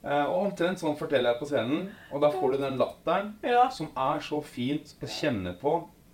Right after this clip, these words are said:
Speaker 1: at man kan le av ting som er
Speaker 2: Mm.
Speaker 1: i utgangspunktet trist, da. Eh, og det, det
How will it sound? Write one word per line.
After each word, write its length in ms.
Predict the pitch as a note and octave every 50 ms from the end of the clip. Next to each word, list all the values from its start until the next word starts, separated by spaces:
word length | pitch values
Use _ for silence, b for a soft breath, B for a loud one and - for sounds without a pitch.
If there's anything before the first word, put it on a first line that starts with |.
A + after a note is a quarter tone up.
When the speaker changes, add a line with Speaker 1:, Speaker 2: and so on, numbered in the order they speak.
| - - C#3+
Speaker 1:
at 140 | C#3+ - C#3+
man 80 | C3+ C3
kan 240 | - C#3+ C3+ B2+
le 220 | A#2 G#2+ G#2+ A2+ B2 -
av 260 | - - G2 A#2+ A#2+ -
ting 200 | - - G2+ G2 G2
som 200 | - - B2 - - -
er 320 | - D#2 D#2+ F2+ A2 - - - - - - -
Speaker 2:
Mm. 160 | - F#3+ F3+ E3+ -
Speaker 1:
i 80 | - B2+
utgangspunktet 480 | A#2+ - G#2+ E2+ F#2+ A#2+ B2 D#3 D#3
trist, 240 | - G#3 G#3 - -
da. 80 | - - - - - - - - - - B B B B B B B B - - - -
Eh, 520 | - A#2 A#2+ A#2+ B2 B2 B2 B2 B2 - C3+ -
og 140 | - C3+ C3
det, 140 | D#3 D#3+ D#3 D3 - A#2+
det 160 | D#3+ D#3+ E3